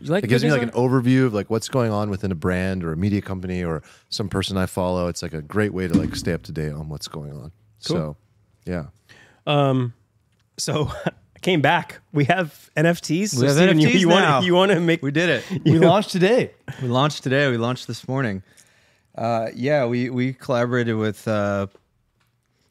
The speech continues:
Speaker 3: pods dot media. I think they're at Collect Pods or something on Twitter. Probably should have, uh, remembered that. But yeah, pods dot media. Uh, super cool company that is, is using crypto for actual stuff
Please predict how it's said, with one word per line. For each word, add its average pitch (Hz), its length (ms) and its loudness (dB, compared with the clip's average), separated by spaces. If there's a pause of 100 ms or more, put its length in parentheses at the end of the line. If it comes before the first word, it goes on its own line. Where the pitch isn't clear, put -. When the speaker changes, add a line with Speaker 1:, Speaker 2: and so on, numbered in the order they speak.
Speaker 3:
pods 143 400 -2
dot 139 260 2
media. 123 500 0 (520)
I 104 60 -8
think 143 160 -4
they're 123 160 0
at 113 340 -2 (460)
Collect 113 400 -4
Pods 160 440 -4
or 175 60 -10
something 180 340 -8
on 165 120 -6
Twitter. 175 380 -8 (240)
Probably 95 380 -8
should 95 200 -8
have, 90 140 -8
uh, 92 240 -6 (380)
remembered 95 320 -4
that. 90 180 -4
But 110 120 -2
yeah, 110 120 2
pods 139 400 0
dot 120 200 0
media. 104 400 -2 (540)
Uh, 127 180 0
super 220 300 -4
cool 196 180 2
company 156 360 2
that 117 200 2
is, 113 260 -2
is 110 280 -4
using 127 260 0
crypto 120 400 -2
for 110 160 -2
actual 101 800 -2 (400)
stuff 101 640 -4